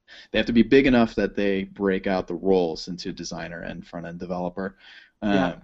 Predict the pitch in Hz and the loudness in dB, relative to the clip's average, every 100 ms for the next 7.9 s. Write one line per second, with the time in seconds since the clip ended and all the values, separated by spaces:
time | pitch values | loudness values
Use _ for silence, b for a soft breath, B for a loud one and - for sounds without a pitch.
0 | _ - 90 87 98 101 101 - 95 90 | _ -16 -12 -8 -4 0 0 0 -6 -6
1 | - 92 85 80 - 85 80 98 95 87 | -4 -6 -4 -8 -10 -12 -4 -2 -2 -6
2 | 85 - - 92 87 80 82 - _ _ | -12 -16 -12 -8 -8 -8 -16 -20 _ _
3 | _ - - - 90 90 - 87 87 87 | _ -14 -12 -6 -6 -6 -12 -14 -10 -8
4 | 85 92 - - 85 - - 92 90 87 | -8 -12 -14 -12 -8 -8 -8 -6 -6 -6
5 | - - _ _ _ - 95 92 90 90 | -6 -8 _ _ _ -6 -6 -4 -6 -6
6 | 82 87 - 98 90 - - - - - | -6 -8 -8 -10 -10 -14 -12 -12 -12 -16
7 | b b b b - 139 131 117 - | b b b b -8 -4 0 0 0